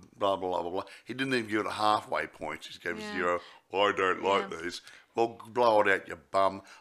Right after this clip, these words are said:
Speaker 1: I'm sorry. That's not a
Speaker 2: Yeah.
Speaker 1: review.
Speaker 2: This is,
Speaker 1: Yeah.
Speaker 2: um,
Speaker 1: <laughs>
Speaker 2: not, um, a current review. It was
Speaker 1: That's not a
Speaker 2: done
Speaker 1: review.
Speaker 2: years
Speaker 1: Yeah,
Speaker 2: ago,
Speaker 1: cut
Speaker 2: like,
Speaker 1: on,
Speaker 2: two
Speaker 1: on,
Speaker 2: years
Speaker 1: on,
Speaker 2: ago.
Speaker 1: on a previous thing she did.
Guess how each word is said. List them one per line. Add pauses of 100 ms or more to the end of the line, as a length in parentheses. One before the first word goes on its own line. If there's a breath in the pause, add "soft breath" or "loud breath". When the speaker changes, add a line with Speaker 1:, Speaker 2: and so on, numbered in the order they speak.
Speaker 1:
I'm
sorry.
That's
not
a
Speaker 2:
Yeah.
Speaker 1:
review.
Speaker 2:
This
is, (120)
Speaker 1:
Yeah.
Speaker 2:
um,
Speaker 1:
<laughs>
Speaker 2:
not, (120)
um,
a
current
review.
It
was
Speaker 1:
That's
not
a
Speaker 2:
done
Speaker 1:
review.
Speaker 2:
years
Speaker 1:
Yeah,
Speaker 2:
ago,
Speaker 1:
cut
Speaker 2:
like,
Speaker 1:
on,
Speaker 2:
two
Speaker 1:
on,
Speaker 2:
years
Speaker 1:
on,
Speaker 2:
ago.
Speaker 1:
on
a
previous
thing
she
did.